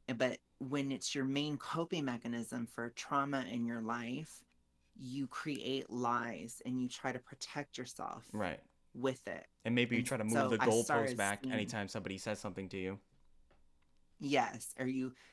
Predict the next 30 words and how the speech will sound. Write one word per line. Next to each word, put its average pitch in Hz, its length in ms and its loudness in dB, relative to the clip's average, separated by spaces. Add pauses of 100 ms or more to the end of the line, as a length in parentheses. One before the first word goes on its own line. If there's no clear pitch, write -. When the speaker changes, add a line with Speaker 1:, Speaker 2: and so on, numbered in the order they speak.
(240)
Speaker 1:
gaslight, 151 840 6
you 123 140 -2
say, 127 260 0
"Don't 135 400 0
talk 135 340 -2
to - 140 -8
me 123 200 0
about 120 360 -2
this. 120 460 -4 (400)
This 139 220 0
is 127 120 -4
just 139 200 -6
the 131 80 -2
way 123 140 0
my 123 180 0
body 120 380 -2
is," 120 360 -6
right? 123 140 -2
You 135 120 -4
start 143 380 4
seeing, 156 520 -4
sa-, - 220 -6
and 147 160 2
I 147 100 6
used 160 260 0
to 131 100 -4
say 160 280 -2
things 123 340 -4
like 120 180 -6
that 117 260 2